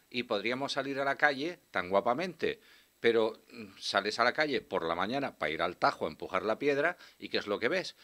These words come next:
Que todo el mundo sigue llevando la puñetera máscara.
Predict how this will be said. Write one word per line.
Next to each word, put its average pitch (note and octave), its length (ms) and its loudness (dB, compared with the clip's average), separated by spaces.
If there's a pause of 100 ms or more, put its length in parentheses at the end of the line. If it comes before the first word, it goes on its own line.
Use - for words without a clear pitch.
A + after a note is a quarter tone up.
(180)
Que A2 120 2
todo G2 160 0
el F2 60 -4
mundo F#2 480 -4
sigue G2 500 -4 (100)
llevando F#2+ 720 -6 (340)
la C#2+ 160 -14
puñetera F2 600 -10
máscara. - 680 -6